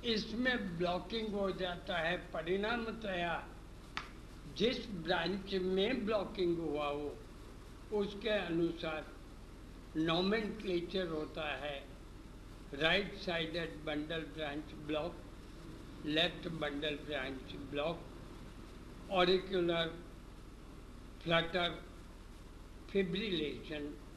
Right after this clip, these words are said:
हाई ब्लड प्रेशर, ये सब एक ही प्रकार में आता है,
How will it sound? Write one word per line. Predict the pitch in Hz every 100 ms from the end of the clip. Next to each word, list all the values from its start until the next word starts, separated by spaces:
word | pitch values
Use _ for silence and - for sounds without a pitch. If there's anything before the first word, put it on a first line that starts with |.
| - - - - - - - - - - -
हाई | 170 196
ब्लड | 190 185 - -
प्रेशर, | 151 131 - 147 131 - - - - - - -
ये | 151 185 175
सब | - - 202 208 - - - - - -
एक | 220 240 233
ही | 269
प्रकार | 247 - 185 - 180 151 151
में | 151 156 156 - 143
आता | 123 - 123
है, | 113